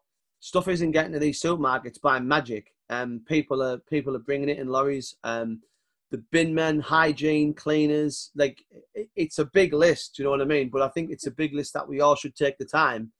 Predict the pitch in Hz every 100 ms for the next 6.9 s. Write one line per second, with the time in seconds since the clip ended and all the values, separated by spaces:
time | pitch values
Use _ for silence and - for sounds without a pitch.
0 | _ 123 123 120 120 135 127 147 139 123
1 | 117 _ _ 131 113 110 143 131 131 127
2 | 147 139 135 143 139 135 127 123 123 117
3 | 117 113 113 _ _ 131 143 135 123 123
4 | 123 131 147 151 117 113 135 - 113 107
5 | - 120 117 - 117 - - 117 120 -
6 | 131 - 117 127 123 120 113 175 151